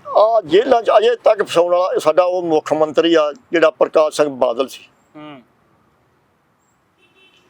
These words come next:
Speaker 1: ਉਹਦੇ ਕਾਰਨ ਸਾਡੇ ਬੰਦੀ ਸਿੰਘ ਅਜੇ ਤੱਕ ਰਿਹਾ ਨਹੀਂ ਹੋ ਰਹੇ।
Speaker 2: ਹੂੰ।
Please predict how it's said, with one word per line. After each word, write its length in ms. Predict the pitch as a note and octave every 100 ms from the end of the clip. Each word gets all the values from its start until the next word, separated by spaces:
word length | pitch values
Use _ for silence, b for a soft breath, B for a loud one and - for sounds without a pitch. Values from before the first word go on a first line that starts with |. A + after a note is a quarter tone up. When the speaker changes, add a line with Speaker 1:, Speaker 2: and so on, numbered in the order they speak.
| -
Speaker 1:
ਉਹਦੇ 280 | G#3+ A#3+ A3+
ਕਾਰਨ 420 | F#3+ F3 E3 D#3
ਸਾਡੇ 480 | C#3 D3 D#3 D#3+ D3 _ _ -
ਬੰਦੀ 280 | C#3 E3 E3+
ਸਿੰਘ 260 | - E3
ਅਜੇ 80 | E3
ਤੱਕ 220 | D3+ D3+
ਰਿਹਾ 260 | E3 D#3 B2
ਨਹੀਂ 140 | A#2
ਹੋ 80 | D#3+
ਰਹੇ। 200 | B2+ C3+
Speaker 2:
ਹੂੰ। 440 | C3+ _ _ C#3